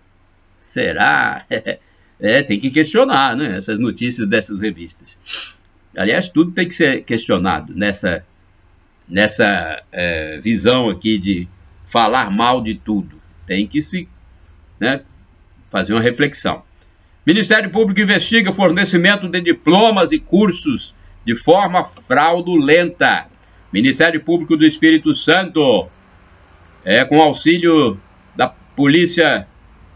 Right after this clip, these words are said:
Militar, informa que sete pessoas foram presas numa operação deflagrada na terça-feira.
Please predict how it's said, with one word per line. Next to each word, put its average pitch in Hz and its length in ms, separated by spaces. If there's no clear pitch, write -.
Militar, 170 960
informa 165 480
que - 80
sete - 300
pessoas 170 480
foram 156 240
presas 110 760
numa 131 240
operação 165 680
deflagrada 156 760
na 139 160
terça-feira. 143 880